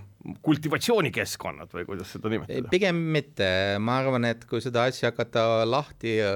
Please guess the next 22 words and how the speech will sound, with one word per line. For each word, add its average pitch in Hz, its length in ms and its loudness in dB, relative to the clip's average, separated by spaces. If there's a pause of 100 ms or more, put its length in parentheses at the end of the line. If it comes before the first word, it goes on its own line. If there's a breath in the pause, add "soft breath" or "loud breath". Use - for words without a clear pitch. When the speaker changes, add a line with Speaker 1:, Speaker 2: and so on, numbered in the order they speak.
(840 soft breath)
Speaker 2:
lappama, 110 640 0
siis 113 160 -2
tuleb 113 240 0
tagasi 117 420 2
minna 110 340 -2 (300)
evolutsioonis 107 680 2
umbes 101 280 0
nii 101 140 0
viiskümmend 110 380 0
miljonit 107 440 2
aastat. 131 500 -2
Speaker 1:
No 208 180 2
läheme. 113 340 0 (100)
Speaker 2:
Ehk - 200 0
siis 120 140 2
ajastusse, 113 640 0
kus 104 180 0
dinosaurused 117 540 2
olid 110 160 2
juba 110 140 4
välja 143 280 2
surnud 107 460 0